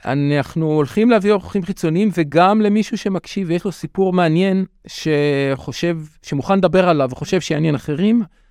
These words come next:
אנחנו מחפשים אורחים חיצוניים. כל אחד נשמח, כל דבר ש-, אה, יכול לעניין את הקהל הצ-, המאזינים שלנו. זמנים לפנות אלינו, אל אילן או אליי או אליעד,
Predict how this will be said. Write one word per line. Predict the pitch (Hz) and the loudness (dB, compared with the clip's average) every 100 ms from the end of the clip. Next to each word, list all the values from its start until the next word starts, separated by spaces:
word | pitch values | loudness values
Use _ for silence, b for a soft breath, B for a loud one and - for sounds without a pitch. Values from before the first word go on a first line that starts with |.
| _ | _
אנחנו | 147 143 | -6 -4
מחפשים | 139 156 - 208 208 | -4 -6 -4 0 0
אורחים | 143 - 143 | 0 -6 -8
חיצוניים. | 143 - 156 185 214 220 _ - | -8 -6 -2 0 0 -2 _ -4
כל | 180 202 | -2 -2
אחד | - 196 208 | 0 2 2
נשמח, | 170 151 - 175 185 - | 0 -6 -2 0 0 0
כל | 165 175 | 2 2
דבר | 156 139 156 | 0 0 0
ש-, | 135 - 147 147 143 139 139 139 135 123 | -2 -4 -2 0 0 0 0 -2 -4 -4
אה, | 135 131 131 131 | -2 -2 -2 -2
יכול | 131 156 156 | 0 2 2
לעניין | 143 147 151 | 2 2 0
את | 139 - | -2 -6
הקהל | 135 127 127 117 143 143 | -6 -4 -6 -4 0 0
הצ-, | 131 - 127 | -2 -6 -6
המאזינים | 123 123 120 120 113 135 170 196 | -4 -4 -2 -2 -2 0 0 0
שלנו. | 190 202 196 208 202 147 | 0 0 0 -2 -4 0
זמנים | 175 175 208 | 2 4 2
לפנות | 202 - 196 190 | 2 0 -2 -2
אלינו, | 170 160 151 147 147 - | 0 0 0 -4 -8 -8
אל | 139 | -4
אילן | 175 190 180 160 | 0 2 2 2
או | 147 | 0
אליי | 139 160 160 160 160 | 0 2 2 2 2
או | 165 | 2
אליעד, | 180 165 139 139 135 131 | 2 2 0 -2 -2 -8